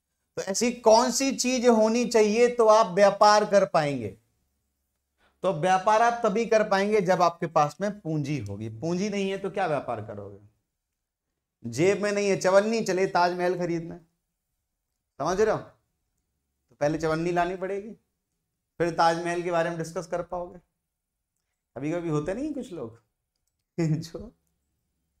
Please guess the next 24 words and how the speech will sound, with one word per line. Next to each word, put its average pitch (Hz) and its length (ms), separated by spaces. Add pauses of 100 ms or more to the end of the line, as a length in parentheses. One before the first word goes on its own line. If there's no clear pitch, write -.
(1040)
फेंकते 156 320
बहुत 156 300
है। 208 120 (3500)
क्वेश्चन 202 300
नंबर 190 260
पांच 120 400
है, 123 60
नवंबर 220 440
दो 247 160
हज़ार 247 140
अठारह 202 300
में 247 140
SpaceX 233 540
के 233 180
सीईओ 214 600
एलन 190 300
मस्क, 139 300
ये 143 120
सबसे 151 400
अमीर 147 320
इंसान 139 300
हो 131 100
गए 135 80
हैं, 151 280